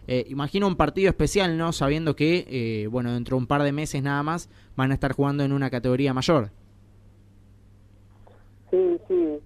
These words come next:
Speaker 2: eh, la verdad, bueno, primero muy contento por el ascenso, la verdad que conseguimos el objetivo que, que veníamos buscando, que buscamos durante,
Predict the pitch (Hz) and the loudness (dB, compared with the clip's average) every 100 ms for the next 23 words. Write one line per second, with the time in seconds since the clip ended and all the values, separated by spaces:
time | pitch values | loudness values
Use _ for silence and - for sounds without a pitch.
0 | - - 131 123 120 117 113 113 117 120 | -16 -10 -8 -6 -8 -10 -12 -12 -10 -6
1 | 143 135 127 113 101 117 127 123 117 113 | -2 -2 -4 -8 -16 -12 -8 -8 -8 -12
2 | 113 117 110 127 123 - - - - - | -14 -16 -10 -10 -10 -16 -20 -20 -20 -20
3 | - - - - - - - - - - | -20 -20 -20 -20 -20 -20 -20 -20 -20 -20
4 | - 101 101 107 113 151 156 139 131 120 | -20 -20 -14 -12 -4 -4 -4 -6 -8 -6
5 | 113 117 113 107 107 - 110 113 110 104 | -8 -6 -8 -10 -14 -12 -12 -8 -8 -8
6 | - - - 104 104 - 101 120 117 104 | -14 -20 -18 -10 -10 -10 -12 -2 0 0
7 | - - - - - - - - - - | -4 -16 -20 -20 -20 -20 -20 -20 -14 -10
8 | - - - 110 113 117 110 107 - 123 | -10 -14 -4 -2 2 0 0 -8 0 4
9 | 131 127 113 107 - 104 104 - 120 113 | 4 2 -4 -6 -12 -8 -8 -2 0 0
10 | 107 107 104 - | -4 -6 -8 -14